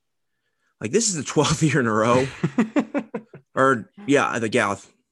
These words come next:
Speaker 1: can't count, but yeah. Georgia, Louisville.
Speaker 2: I think it is
Speaker 1: Mississippi
Speaker 2: twelve,
Speaker 1: State, Florida.
Speaker 2: even though you have the eleven, 'cause you gotta count one.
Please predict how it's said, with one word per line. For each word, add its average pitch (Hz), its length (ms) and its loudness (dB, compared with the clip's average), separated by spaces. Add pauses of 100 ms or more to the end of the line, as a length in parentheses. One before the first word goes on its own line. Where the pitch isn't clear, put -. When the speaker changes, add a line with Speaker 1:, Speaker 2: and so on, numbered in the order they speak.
(200)
Speaker 1:
can't 104 180 -6
count, 110 220 -4
but 95 140 -4
yeah. 117 300 2 (520)
Georgia, 175 460 6
Louisville. 147 600 4 (1160)
Speaker 2:
I 117 40 -20
think 185 200 0
it 156 100 2
is 139 140 2
Speaker 1:
Mississippi 151 220 2
Speaker 2:
twelve, 123 420 4
Speaker 1:
State, - 20 -14
Florida. 127 320 4
Speaker 2:
even 98 80 0
though 113 200 2
you 104 200 -4
have 101 220 -6
the 95 80 -4
eleven, 95 480 -4
'cause 101 120 -18
you 98 120 -10
gotta 104 180 -4
count 104 380 -2
one. 92 400 -4